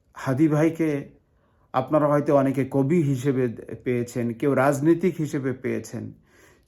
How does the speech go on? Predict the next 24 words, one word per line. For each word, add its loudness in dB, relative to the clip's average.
তিনি 2
যে 2
একজন 0
মাদ্রাসা -2
ব্যাকগ্রাউন্ডের 0
একজন -2
আলেম 4
মানুষ, 2
এটা -6
কিন্তু -4
ভুলে -2
গেলে -8
চলবে -10
না। -14
আর -2
আমরা 4
আজকে -2
সেটাই, 0
তার 2
বক্তব্যগুলো 2
যখন -2
আমরা -4
মিলিয়ে -2
নেই, -4